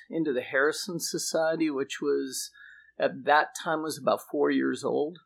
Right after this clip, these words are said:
um, and, uh, short-tracked into G I and became clinically interested in the management of inflammatory bowel disease and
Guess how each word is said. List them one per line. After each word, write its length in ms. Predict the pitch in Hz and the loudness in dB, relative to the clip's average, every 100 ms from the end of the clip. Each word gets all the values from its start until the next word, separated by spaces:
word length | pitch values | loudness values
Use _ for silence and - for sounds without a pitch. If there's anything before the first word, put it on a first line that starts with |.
| _ _ 269 269 | _ _ -18 -10
um, 600 | 165 135 127 123 127 127 _ _ _ _ - | -6 -6 -6 -8 -6 -6 _ _ _ _ -4
and, 560 | 147 139 135 135 131 - - | -2 -2 -2 -4 -4 -8 -6
uh, 320 | 156 131 123 | -4 -2 -2
short-tracked 760 | 131 - 160 156 151 139 - 151 | -4 0 0 0 2 2 2 -2
into 220 | 147 123 | -2 -2
G 320 | 123 139 131 | -4 -4 0
I 420 | 120 131 165 226 _ _ _ - - | 0 0 -4 -6 _ _ _ -20 -8
and 440 | 143 135 131 135 131 | -4 -2 0 -2 0
became 380 | 139 - 147 | -4 0 -2
clinically 500 | 135 175 156 160 151 | 0 -2 -2 -2 -2
interested 460 | 147 139 156 - 147 | -2 -4 -8 -6 -4
in 60 | 131 | -4
the 60 | |
management 580 | 117 123 135 - 139 127 | -4 -6 -6 -6 -6 -6
of 60 | 247 113 | -8 -16
inflammatory 720 | 113 - 131 131 - 135 113 | -12 -8 -4 -4 -4 -4 0
bowel 260 | 107 113 | 2 2
disease 560 | 151 151 175 190 175 - _ _ - - - | 0 -4 -8 -8 -12 -12 _ _ -16 -16 -8
and 580 | 143 139 131 131 131 | -2 -2 -2 -2 -4